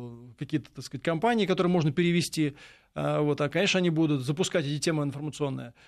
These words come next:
Вот, но я не уверен, что Лукашенко их вот так вот возьмет и запросто отпустит. Потому что, скорее всего, там довольно много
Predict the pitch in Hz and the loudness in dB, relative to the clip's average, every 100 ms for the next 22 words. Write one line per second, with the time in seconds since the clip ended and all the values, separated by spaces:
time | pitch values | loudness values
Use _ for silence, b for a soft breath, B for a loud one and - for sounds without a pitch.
0 | b 151 175 254 233 226 233 233 214 185 | b -2 2 4 4 4 2 4 4 4
1 | 185 196 - 190 180 - 160 160 151 139 | 2 2 2 0 0 -2 -4 -2 -4 0
2 | 160 156 180 147 139 147 139 - 147 143 | 0 0 0 0 0 -2 -4 -2 -4 -4
3 | 135 - 123 _ b b b b b 135 | -10 -12 -20 _ b b b b b -6
4 | 147 - 175 180 - 156 147 147 156 156 | -4 0 2 2 2 0 0 2 2 2
5 | 160 175 175 156 | 2 2 4 2